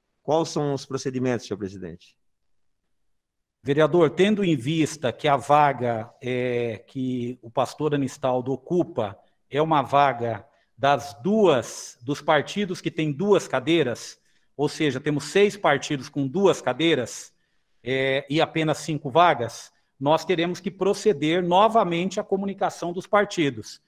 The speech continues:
Speaker 2: Como eu tô entendendo que existe a, a, a, o P S C indicando Vossa Excelência, eu vou consultar, pode ser aqui, eh, pela, pela sessão, que os membros desses partidos, que têm duas cadeiras que eu posso citar aqui,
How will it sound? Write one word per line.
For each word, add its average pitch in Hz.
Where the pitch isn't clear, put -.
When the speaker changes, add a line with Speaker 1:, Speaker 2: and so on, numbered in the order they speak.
Speaker 2:
Como 208
eu 185
tô 185
entendendo 175
que 190
existe 160
a, 143
a, 127
a, 117
o 123
P 165
S 175
C 156
indicando 165
Vossa 147
Excelência, 160
eu 156
vou 175
consultar, 185
pode 175
ser 160
aqui, 156
eh, 135
pela, 156
pela 156
sessão, 175
que 196
os 202
membros 196
desses 185
partidos, 175
que 190
têm 190
duas 190
cadeiras 175
que -
eu 160
posso 160
citar 175
aqui, 190